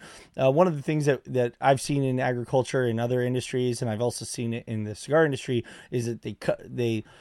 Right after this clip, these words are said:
they plant several seeds and then they cut the, the plants. You know, that they're putting exactly one seed in each cup.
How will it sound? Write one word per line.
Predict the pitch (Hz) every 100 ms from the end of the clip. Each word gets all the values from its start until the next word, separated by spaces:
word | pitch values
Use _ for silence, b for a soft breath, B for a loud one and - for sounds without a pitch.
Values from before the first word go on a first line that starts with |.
| b b
they | -
plant | 131 196 175 - -
several | - 143 143 131
seeds | - 139 135 135 127 - b b -
and | 123 120
then | 120
they | 120
cut | 101 - 160 - _ -
the, | 131 120 -
the | 131
plants. | - 147 143 135 127 - b b b
You | 127
know, | 123
that | 131
they're | 139 135
putting | - 175 147
exactly | 127 - 165 - 143
one | 120 120 135 131 131
seed | - - 127 127 123
in | 117
each | 120 117 -
cup. | - 113 110